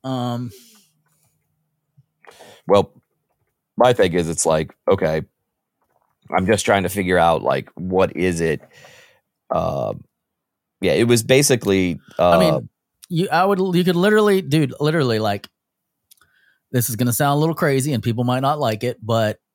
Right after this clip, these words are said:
Speaker 2: Mm-hmm.
Speaker 1: you could literally put walls around the schools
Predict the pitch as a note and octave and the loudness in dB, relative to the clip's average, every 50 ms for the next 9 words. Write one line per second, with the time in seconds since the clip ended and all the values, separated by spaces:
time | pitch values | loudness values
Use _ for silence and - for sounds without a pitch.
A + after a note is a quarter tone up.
0 | _ - - - F2+ G2+ A2+ - _ _ _ _ _ _ _ _ _ _ _ _ | _ -8 -6 -6 -6 -6 -8 -10 _ _ _ _ _ _ _ _ _ _ _ _
1 | _ _ _ C3 C#3+ C3+ C3 D#3 C#3 B2 A#2+ A#2+ B2+ C3+ C#3+ D3 E3+ E3+ E3+ E3+ | _ _ _ -6 -6 -4 -2 -2 -4 -2 -2 -2 0 2 2 2 2 0 0 0
2 | E3 E3 D#3+ D#3 D#3 D#3 D#3 - _ _ _ _ _ _ _ _ _ _ _ _ | 0 0 0 0 -2 -2 -6 -8 _ _ _ _ _ _ _ _ _ _ _ _
3 | _ _ _ _ _ _ _ _ _ _ _ _ _ G#2+ G#2 F#2+ - _ - D3+ | _ _ _ _ _ _ _ _ _ _ _ _ _ -16 -16 -16 -10 _ -4 -4
4 | B2+ B2 B2+ C3 C3+ C#3 C#3 C3 B2+ A#2+ B2 A#2 A2+ A2 G#2 - - B2+ A#2 A2+ | -2 0 0 2 2 2 2 2 0 0 0 0 0 -2 -4 -4 -4 -4 -4 -2
5 | G#2+ F2+ F2 G2+ - - | -4 -4 -6 -10 -12 -16